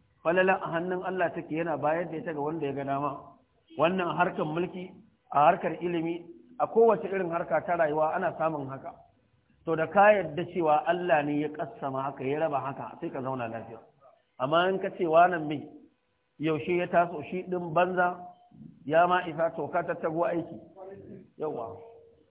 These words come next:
ka tattago rigima, Allah ya kiyaye. Da haka hadisi yana nuna mana hassada wacce take abin kwaɗayi shine gibda. In ya kasance kana so Allah ya baka matsayi irin wane ne dan kai amfani da shi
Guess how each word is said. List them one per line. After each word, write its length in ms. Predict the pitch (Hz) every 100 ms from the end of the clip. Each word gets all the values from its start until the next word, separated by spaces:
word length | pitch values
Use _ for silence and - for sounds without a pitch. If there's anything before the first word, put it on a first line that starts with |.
| _
ka 140 | 165
tattago 440 | 180 - 185 175 180
rigima, 360 | 143 139 127 160
Allah 240 | 180 156
ya 60 | 143
kiyaye. 380 | 156 127 107 107 - - - - - - _ _ _ _ _ _ -
Da 120 | 170
haka 160 | 220 220
hadisi 480 | 165 185 220 208 196
yana 220 | 202 175
nuna 260 | 185 175
mana 240 | 170 160 156
hassada 580 | 175 - 202 185 143 - - - - _ _ _ _
wacce 280 | 147 185 185 202
take 180 | 185 170
abin 380 | 143 165 175
kwaɗayi 540 | 170 170 139 143 147 - - - _ _ _ - _ _ _ _ -
shine 260 | 175 160 123
gibda. 340 | 170 170 127 - - - - - - - -
In 160 | 190
ya 160 | 202 202
kasance 640 | 214 202 175 156 139 170 170
kana 300 | 190 185 160
so 100 | 160 160
Allah 260 | 175 170 147
ya 60 |
baka 280 | 151 156 151
matsayi 420 | 139 - 151 147
irin 240 | 165 160 139
wane 260 | 147 156 147
ne 120 | 143
dan 180 | 131 170
kai 160 | 175 160
amfani 520 | 147 143 143 131 151
da 100 | 147 135
shi 260 | 123 143